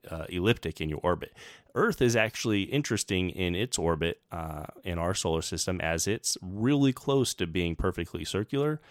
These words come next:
but not quite. So I've got an image here that shows, uh, at its farthest, it's about, uh, ninety-four million miles away. And at its closest, it's about ninety-one million miles away.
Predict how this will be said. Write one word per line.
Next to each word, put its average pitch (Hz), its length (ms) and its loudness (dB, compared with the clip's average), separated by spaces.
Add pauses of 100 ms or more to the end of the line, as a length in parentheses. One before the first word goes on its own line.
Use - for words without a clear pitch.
(360)
but 87 300 -2
not 98 500 0
quite. - 680 -4 (420)
So 101 320 4
I've 98 160 -2
got 107 160 2
an 95 80 0
image 135 220 0
here 92 120 0
that 85 120 -2
shows, 90 440 2 (460)
uh, 87 340 -2
at 117 200 0
its - 180 -2
farthest, 110 720 4
it's 98 260 -2
about, 95 560 0 (140)
uh, 82 480 0
ninety-four 98 540 2
million 95 400 4
miles 87 380 4
away. 80 420 -2 (220)
And 85 140 -4
at 85 100 0
its - 180 -4
closest, 92 640 2
it's 87 180 0
about 92 240 2
ninety-one 98 600 2
million 82 280 -2
miles 76 340 -6
away. - 360 -10